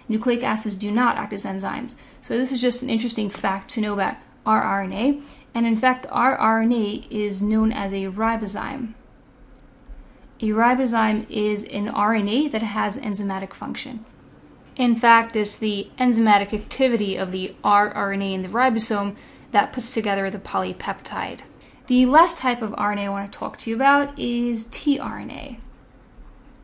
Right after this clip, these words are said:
And that T stands for transfer. And transfer R N A has this three D structure,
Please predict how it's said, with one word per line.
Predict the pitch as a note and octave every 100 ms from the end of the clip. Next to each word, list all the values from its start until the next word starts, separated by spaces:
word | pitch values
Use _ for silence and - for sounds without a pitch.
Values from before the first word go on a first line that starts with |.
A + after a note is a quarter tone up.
| - - - -
And | A#3
that | D4 D#4+
T | - C#4
stands | - A3 G#3+
for | G#3+ G#3
transfer. | G#3 - G#3 G3+ G3 - - - - - - - - - - - - - - - - - - - - - - - - - - - - - -
And | C4 B3+
transfer | B3+ F4 F4+ D#4+
R | - C4+
N |
A | B3+
has | A#3+ A3 A3 G3+
this | G3+ G3
three | - A#3
D | A3
structure, | G#3+ - F#3+ F3+ - B3+ D4